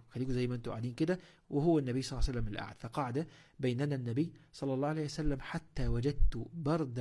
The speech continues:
قدميه على صدري، كان قريب جدا جدا منه من النبي صلى الله عليه وسلم.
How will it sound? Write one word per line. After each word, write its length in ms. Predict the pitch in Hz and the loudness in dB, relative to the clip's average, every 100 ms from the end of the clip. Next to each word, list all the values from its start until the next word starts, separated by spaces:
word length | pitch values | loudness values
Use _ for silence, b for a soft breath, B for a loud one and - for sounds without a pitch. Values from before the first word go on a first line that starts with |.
| 117 | -4
قدميه 640 | 160 147 135 147 170 151 127 | -2 0 0 0 -2 -2 -2
على 200 | 139 131 | -2 -2
صدري، 360 | 135 123 110 | -2 -2 -4
كان 160 | 101 123 | -6 -8
قريب 380 | 139 180 170 135 | -2 0 2 4
جدا 280 | 170 151 139 | 4 4 -2
جدا 400 | 131 156 143 143 B B - | -2 -4 -4 -6 B B -4
منه 220 | 165 160 | -2 0
من 180 | 120 120 | -2 -4
النبي 360 | 117 123 135 | -2 0 0
صلى 200 | 120 127 | -2 -4
الله 120 | 117 107 | -4 -6
عليه 40 | |
وسلم. 280 | 101 - | -8 -12